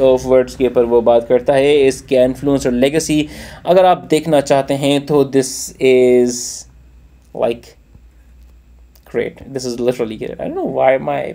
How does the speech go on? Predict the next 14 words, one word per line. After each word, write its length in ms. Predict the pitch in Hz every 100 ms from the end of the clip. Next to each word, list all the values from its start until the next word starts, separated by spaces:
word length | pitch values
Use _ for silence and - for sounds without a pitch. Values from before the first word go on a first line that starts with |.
| -
pen 140 | 123
is 140 | 113 -
moving 220 | 117 120
this 320 | 131 135 -
way। 200 | 147 127
<laughs> 800 | 139 - - 165 170 170 143 -
Well, 280 | 123 107 117 - - - - - -
अ, 600 | - 120 120 120 123 123
भाई 560 | 120 131 151 156 147 139
लॉक 280 | 131 139 143
की 80 |
फिलॉसफी 500 | 139 131 123 127 139
जो 120 | 127 127
है 420 | 123 127 127